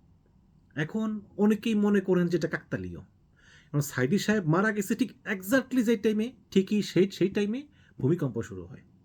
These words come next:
আবার অনেকে বলতেছেন যে সাইদি সাহেব আল্লাহর নেক বান্দা ছিলেন, এই কারণেই হয়তো ভূমিকম্পটা হয়েছে, এটা তার রুহের প্রতি সম্মান।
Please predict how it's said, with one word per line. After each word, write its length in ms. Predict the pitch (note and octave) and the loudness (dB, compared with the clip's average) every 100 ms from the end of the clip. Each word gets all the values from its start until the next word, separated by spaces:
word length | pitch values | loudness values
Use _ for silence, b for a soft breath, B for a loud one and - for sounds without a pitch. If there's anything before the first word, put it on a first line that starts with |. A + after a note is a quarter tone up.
| _ b b b b b | _ b b b b b
আবার 140 | G3 | 2
অনেকে 200 | G3+ G3+ | 4 4
বলতেছেন 480 | A3 G#3+ G3+ F#3 F#3 | 4 2 2 2 2
যে 320 | D#3 E3 D#3+ - | 4 2 0 -6
সাইদি 300 | - D3+ D3+ | -2 0 2
সাহেব 280 | D#3+ D3 C#3+ C#3 | 2 2 0 -2
আল্লাহর 260 | D3 C#3+ C3 | -2 0 2
নেক 200 | D3+ D3+ | 0 0
বান্দা 200 | C#3 B2+ | -2 -2
ছিলেন, 380 | A#2+ B2+ B2+ C3+ - b b b | -4 -4 -6 -6 -20 b b b
এই 60 | |
কারণেই 340 | E3 D#3+ C#3+ C#3 | -4 0 2 0
হয়তো 360 | A#2 A#2 B2 | 0 -2 -2
ভূমিকম্পটা 500 | G#2+ A2 B2 A#2 A2 | -2 -4 -4 -6 -6
হয়েছে, 380 | G#2+ G#2+ - A#2 - b b b b | -6 -6 -8 -16 -18 b b b b
এটা 140 | - - | -8 -6
তার 180 | B2 A#2+ - - | -4 -4 -6 -8
রুহের 240 | A#2+ C3 | 0 0
প্রতি 180 | - B2+ | 0 -6
সম্মান। 440 | - G#2 A2+ A2 | -6 -8 -8 -8